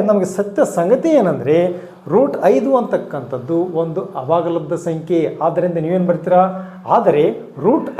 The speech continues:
ಐದು ಒಂದು ಅಭಾಗಲಬ್ಧ ಸಂಖ್ಯೆ ಎಂಬ ಸತ್ಯ ಸಂಗತಿಗೆ ಇದು ವಿರುದ್ಧವಾಗಿದೆ. ಅಂದ್ರೆ ಸತ್ಯ ಸಂಗತಿ ಏನಂದ್ರೆ ರೂಟ್ ಐದು ಅಂತಕ್ಕಂಥದ್ದು ಒಂದು ಅಭಾಗಲಬ್ಧ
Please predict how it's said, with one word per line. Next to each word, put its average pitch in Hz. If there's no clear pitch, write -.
ಐದು 175
ಒಂದು 180
ಅಭಾಗಲಬ್ಧ 175
ಸಂಖ್ಯೆ 143
ಎಂಬ 151
ಸತ್ಯ 226
ಸಂಗತಿಗೆ 165
ಇದು 175
ವಿರುದ್ಧವಾಗಿದೆ. 165
ಅಂದ್ರೆ 254
ಸತ್ಯ 262
ಸಂಗತಿ 233
ಏನಂದ್ರೆ 196
ರೂಟ್ 262
ಐದು 247
ಅಂತಕ್ಕಂಥದ್ದು 151
ಒಂದು 175
ಅಭಾಗಲಬ್ಧ 170